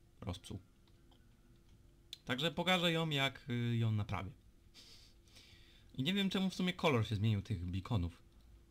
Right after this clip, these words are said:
I wie. Zarąbiste te lampy są, nie? Zarąbiste.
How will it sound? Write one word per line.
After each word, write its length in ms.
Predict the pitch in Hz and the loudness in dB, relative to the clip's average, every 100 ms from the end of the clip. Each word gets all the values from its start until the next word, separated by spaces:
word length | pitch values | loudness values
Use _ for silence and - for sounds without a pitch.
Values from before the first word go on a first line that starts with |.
| - - - - - - - - - - - - - - - - - - | -20 -20 -20 -20 -20 -20 -20 -20 -20 -20 -20 -20 -20 -20 -20 -20 -14 -4
I 180 | 104 | 0
wie. 220 | 110 113 90 - - - - - - - - | 2 2 -2 -8 -20 -20 -20 -20 -20 -16 -4
Zarąbiste 440 | 110 131 127 123 | 0 2 2 0
te 80 | 113 | -4
lampy 240 | 92 92 95 | -2 -2 -4
są, 140 | 92 | -4
nie? 160 | 92 110 - - - - - - - - - - - - - - - - - - - | -4 -4 -8 -16 -18 -20 -20 -20 -20 -20 -20 -20 -20 -20 -20 -18 -18 -16 -16 -12 -4
Zarąbiste. 600 | 92 90 90 87 - | -2 0 0 -2 -6